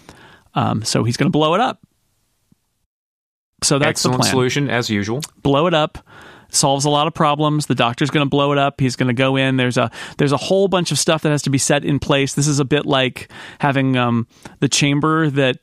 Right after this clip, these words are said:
Speaker 1: uh, people stand in both sides and one of them is locked and one of them is not, and the radiation pours in, which is
Speaker 2: I don't know which episode you might be talking to,
Speaker 1: It
Speaker 2: but I love that
Speaker 1: it
Speaker 2: one.
Speaker 1: is the End of Time Part Two, Chip, and, uh, it's,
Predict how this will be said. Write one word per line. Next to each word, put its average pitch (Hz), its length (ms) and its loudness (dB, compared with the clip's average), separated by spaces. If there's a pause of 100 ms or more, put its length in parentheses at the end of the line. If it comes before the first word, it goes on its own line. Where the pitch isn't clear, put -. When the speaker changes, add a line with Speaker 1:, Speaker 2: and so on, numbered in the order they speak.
(120)
Speaker 1:
uh, 127 220 0
people 151 340 0
stand 147 280 0
in 143 80 2
both 135 200 0
sides 139 320 0
and 127 160 2
one 135 140 2
of 131 100 -2
them 139 100 2
is 127 100 0
locked 123 340 0
and 131 120 2
one 139 100 2
of 127 120 0
them 131 100 2
is 113 100 0
not, 120 300 0
and 120 100 0
the 120 60 0
radiation 120 480 0
pours 143 320 0
in, 143 300 0 (340)
which 147 240 2
is 139 240 -2
Speaker 2:
I 190 160 2
don't 139 220 0
know 135 120 4
which 147 260 0
episode 156 340 2
you 160 80 2
might 170 200 0
be 185 120 0
talking 196 380 0
to, 190 180 2
Speaker 1:
It 190 40 0
Speaker 2:
but 131 100 0
I 151 100 2
love 165 320 0
that 98 160 2
Speaker 1:
it - 80 -2
Speaker 2:
one. 202 100 2
Speaker 1:
is 202 200 0
the 185 220 2
End 294 220 0
of 247 100 -2
Time 226 460 0
Part 202 320 -2
Two, 269 240 2
Chip, 196 420 0
and, 175 300 2
uh, 165 320 2 (400)
it's, 208 320 0